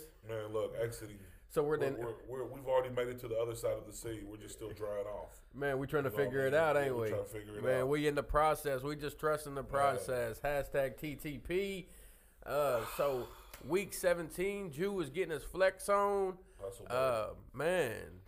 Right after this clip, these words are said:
Speaker 2: shout out. That's a, that's a slight plug right there. So we're still looking for sponsors. So
Speaker 1: Yeah,
Speaker 2: if
Speaker 1: we
Speaker 2: you
Speaker 1: are looking for sponsors for the podcast locally,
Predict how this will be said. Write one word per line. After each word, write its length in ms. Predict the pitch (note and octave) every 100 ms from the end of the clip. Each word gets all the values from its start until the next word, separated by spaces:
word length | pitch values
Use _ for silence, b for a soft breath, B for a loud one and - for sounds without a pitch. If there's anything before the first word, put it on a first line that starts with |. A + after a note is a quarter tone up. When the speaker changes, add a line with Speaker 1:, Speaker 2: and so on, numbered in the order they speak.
| -
Speaker 2:
shout 200 | C3+ D#3+
out. 320 | D#3 G#3+ -
That's 240 | G3 E4
a, 160 | D3+ D3
that's 220 | G#3 D4
a 80 | -
slight 340 | - D3 E3 -
plug 320 | F3 D#4 A#3
right 200 | D3+ C3+
there. 280 | C#3 B2 -
So 140 | A#3 A3
we're 140 | A#3
still 260 | A#3+ A3+ A#3
looking 200 | A#3 G#3
for 120 | F3+
sponsors. 600 | - G#3+ B3+ B3 C3 A2
So 80 | A2+
Speaker 1:
Yeah, 40 | A2+
Speaker 2:
if 60 |
Speaker 1:
we 80 | A2+
Speaker 2:
you 80 | -
Speaker 1:
are 60 | C3
looking 200 | B2 A#2
for 100 | G#2
sponsors 600 | - A#2+ A#2 A#2 A2 - b b b
for 160 | B2
the 80 | A#2+
podcast 600 | - A#2+ A#2 - G#2 -
locally, 680 | G#2+ D3 D#3 B2+ G#2 F2